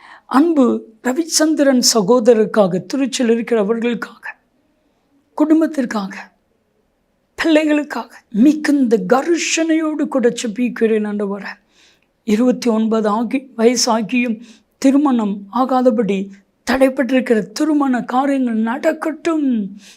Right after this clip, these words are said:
நடக்கட்டும். யோபு நாற்பத்தி ரெண்டு ரெண்டு, "தேவரீர் சகலத்தையும் செய்ய வல்லவர், நீர் செய்ய நினைத்தது தடைபடுவது இல்லை."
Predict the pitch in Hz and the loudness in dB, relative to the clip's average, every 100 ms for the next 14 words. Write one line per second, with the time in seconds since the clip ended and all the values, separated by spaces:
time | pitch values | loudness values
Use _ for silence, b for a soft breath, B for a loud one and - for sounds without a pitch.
0 | B - 220 285 320 311 311 311 - 330 | B 2 4 4 4 2 2 -4 -2 -2
1 | 330 269 226 - B _ - 240 247 220 | -2 -2 -4 -8 B _ 4 6 6 4
2 | 220 233 226 262 262 254 208 247 254 240 | 2 0 2 2 2 2 2 4 2 2
3 | 233 254 262 247 B B - 185 233 233 | 0 0 0 -4 B B -6 4 4 4
4 | 247 277 349 349 294 285 269 269 269 240 | 0 2 2 2 2 2 0 2 2 2
5 | - 233 208 196 180 175 185 B B B | 2 2 2 2 2 2 0 B B B
6 | 226 226 294 311 285 254 - - 262 294 | 4 6 6 4 4 2 -2 0 2 2
7 | 285 277 269 - 247 226 226 277 285 302 | 2 2 0 2 2 2 -2 0 4 4
8 | 285 240 190 269 311 294 262 226 196 247 | 4 -4 0 0 2 0 0 -2 -2 0
9 | 320 370 359 359 320 277 | 2 0 0 0 -2 -6